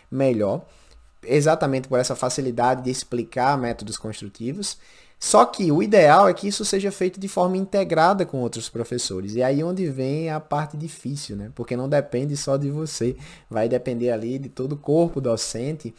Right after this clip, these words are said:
e se eles estão abertos pra isso. Até porque os professores vão ter que aprender também, às vezes não sabem,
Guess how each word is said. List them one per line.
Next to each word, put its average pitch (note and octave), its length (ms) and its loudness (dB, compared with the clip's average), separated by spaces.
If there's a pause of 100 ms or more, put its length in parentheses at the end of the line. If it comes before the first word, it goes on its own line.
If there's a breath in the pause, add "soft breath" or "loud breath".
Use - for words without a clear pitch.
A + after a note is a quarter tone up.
(360 loud breath)
e C3 360 -2
se E3 160 -6
eles C3+ 140 -2
estão D3 240 -6
abertos D3 480 2
pra E3 220 4
isso. D3 180 0
Até - 160 -2
porque C#3 260 -6
os C#3+ 120 -4
professores C#3+ 500 -2
vão B2 140 -4
ter D3+ 180 -4
que E3+ 100 -4
aprender E3+ 420 0
também, C#3+ 360 -4
às B2 140 -2
vezes A#2+ 200 -6
não B2+ 140 -8
sabem, C#3 380 -2